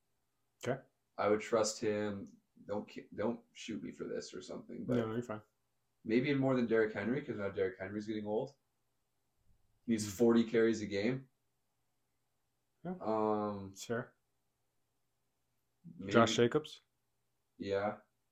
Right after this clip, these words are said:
Speaker 1: Okay. Nick Chubb?
Speaker 2: Maybe.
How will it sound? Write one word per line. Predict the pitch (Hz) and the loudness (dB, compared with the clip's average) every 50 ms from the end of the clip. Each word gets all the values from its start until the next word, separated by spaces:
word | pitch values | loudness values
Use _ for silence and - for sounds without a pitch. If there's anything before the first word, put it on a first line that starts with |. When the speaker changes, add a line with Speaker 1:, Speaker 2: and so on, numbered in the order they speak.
| _ _ _ _ - | _ _ _ _ -12
Speaker 1:
Okay. | 127 143 - _ _ _ _ _ _ _ _ _ _ _ _ _ _ _ _ _ _ _ _ _ _ _ _ _ _ | -12 -12 -12 _ _ _ _ _ _ _ _ _ _ _ _ _ _ _ _ _ _ _ _ _ _ _ _ _ _
Nick | 127 117 117 | -8 -6 -4
Chubb? | - 127 120 110 104 - _ _ _ _ _ _ _ _ _ _ _ _ _ _ _ _ _ _ _ _ _ _ _ _ _ _ _ _ _ _ _ _ _ _ _ _ | -2 0 0 0 -2 -6 _ _ _ _ _ _ _ _ _ _ _ _ _ _ _ _ _ _ _ _ _ _ _ _ _ _ _ _ _ _ _ _ _ _ _ _
Speaker 2:
Maybe. | 92 95 95 95 95 - - - 107 110 120 - | -14 -10 -6 -6 -4 -4 -4 -2 -2 -2 -2 -4